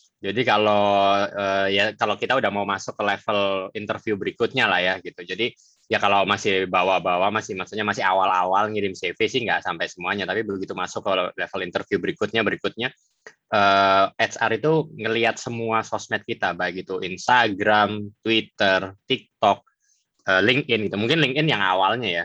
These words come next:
tapi selanjutnya itu dicek semua gitu. Ini, ini dikonfirm sama teman-teman gua yang H R ya, gitu. Jadi yang kadang-kadang kita itu tidak sadar adalah kita posting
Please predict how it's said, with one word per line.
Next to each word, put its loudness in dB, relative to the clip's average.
tapi -10
selanjutnya -4
itu -4
dicek -4
semua -4
gitu. -8
Ini, -2
ini 0
dikonfirm -4
sama -6
teman-teman -8
gua 0
yang -6
H -4
R -4
ya, -14
gitu. -14
Jadi 0
yang 0
kadang-kadang 0
kita -2
itu -4
tidak -4
sadar -2
adalah -4
kita -6
posting -4